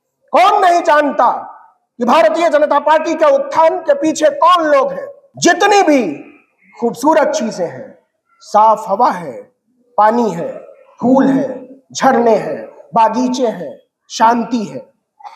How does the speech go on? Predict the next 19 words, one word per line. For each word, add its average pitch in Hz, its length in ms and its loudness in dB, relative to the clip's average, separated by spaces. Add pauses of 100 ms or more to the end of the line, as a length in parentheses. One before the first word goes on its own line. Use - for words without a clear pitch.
(240)
वो 165 80 -2
सब, 285 560 -2 (560)
सब 349 420 -2
के 294 80 2
सब 202 240 -2 (400)
केवल 226 420 2
और 180 200 -4
केवल 175 360 0 (360)
औरतों 302 440 2
की 277 180 -6
वजह 202 260 -4
से 160 160 -18
है। - 280 -20 (200)
और 247 120 2
जितनी 339 440 2
भी 359 160 2
खराब 330 600 2
चीजें 262 360 -4
हैं 190 300 -10